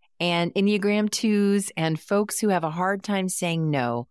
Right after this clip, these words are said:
And it's called How to Say No Without Guilt. And it really is not about necessarily, it's definitely not about saying no to your kid. If you need help with that, I've got Firm class.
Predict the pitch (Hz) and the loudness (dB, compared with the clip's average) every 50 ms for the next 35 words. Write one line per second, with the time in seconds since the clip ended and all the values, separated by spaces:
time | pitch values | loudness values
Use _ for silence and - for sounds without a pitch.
0 | _ _ _ _ _ _ _ - 139 143 139 - - - - 170 151 147 143 156 | _ _ _ _ _ _ _ -4 -4 -4 -4 -4 -6 -6 -4 -2 -2 -2 -2 -2
1 | 160 160 160 165 165 - - 180 165 156 151 147 143 143 143 143 139 139 139 - | -4 -2 -2 -2 -4 -2 -2 -2 -2 0 0 0 0 2 2 0 0 -2 -2 -4
2 | - - 143 139 - - - - 139 131 135 147 - - - - _ _ _ _ | -6 -6 -6 -6 -6 -10 -8 -4 -4 -4 -4 -4 -8 -10 -14 -14 _ _ _ _
3 | - - - 151 156 156 98 151 160 175 190 190 196 196 180 160 - 160 165 165 | -20 -10 -4 -2 -2 -2 0 0 2 2 2 2 2 2 2 0 -2 -2 0 0
4 | 170 185 185 185 185 180 170 175 175 156 - - 170 165 160 - 160 - - - | 0 0 0 0 0 0 2 2 0 -2 -2 -4 -4 -4 -4 -4 -8 -6 -2 0
5 | 170 165 165 165 165 165 160 156 151 147 147 _ _ _ _ _ _ _ - - | 0 0 2 2 0 0 0 0 0 -2 -4 _ _ _ _ _ _ _ -4 -2
6 | 185 196 233 - 175 160 151 151 156 151 156 151 - 151 117 143 - 160 151 151 | 0 0 0 -2 -2 -2 0 2 2 2 0 2 0 -2 -2 0 -2 -2 0 0
7 | 151 147 147 143 143 143 139 _ - - 156 135 120 120 123 - - 135 139 139 | 0 0 0 0 0 -2 -4 _ -4 -2 -2 0 0 -2 -4 -4 -6 -8 -6 -4
8 | 151 151 151 160 160 151 - - 147 _ - 151 156 156 160 - - 131 131 _ | -2 -2 0 0 -2 -2 -4 -6 -8 _ -2 -2 -2 -2 -4 -4 -6 -10 -8 _
9 | - 127 - - - - - 151 143 139 131 123 120 120 117 _ - - 127 113 | -6 -6 -6 -6 -12 -6 -2 -2 -2 0 -2 -2 -4 -6 -8 _ -10 -8 -6 -6
10 | 117 117 - - - | -6 -8 -10 -12 -14